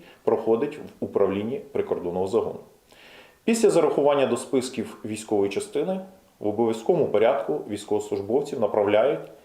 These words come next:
для проходження базової загальновійськової підготовки до навчальних закладів Держприкордонслужби України.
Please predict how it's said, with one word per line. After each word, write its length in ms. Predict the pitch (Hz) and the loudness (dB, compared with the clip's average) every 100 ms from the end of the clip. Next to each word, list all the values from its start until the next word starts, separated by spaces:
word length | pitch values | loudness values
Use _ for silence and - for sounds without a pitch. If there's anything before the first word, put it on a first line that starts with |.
| _ - | _ -8
для 280 | 104 139 185 | 2 4 4
проходження 960 | - - 113 92 107 110 123 156 117 101 | 2 -2 -2 0 0 0 0 -2 -2 0
базової 480 | 101 117 123 143 151 | 4 4 4 2 2
загальновійськової 760 | 107 101 107 98 101 - 113 123 | 2 2 2 0 -4 -4 -2 -2
підготовки 580 | 123 101 101 107 - 160 - - - | 0 0 2 -2 -4 -12 -14 -20 -18
до 260 | 98 117 165 | -2 0 2
навчальних 520 | 143 - 110 110 110 - | 0 0 0 2 -2 -6
закладів 580 | 98 110 127 143 127 101 | 2 4 4 2 0 0
Держприкордонслужби 920 | 208 - - - 92 107 - 95 90 | 0 0 -4 -4 -2 -4 -4 -6 -4
України. 380 | 92 - 85 78 | -6 -6 -6 -8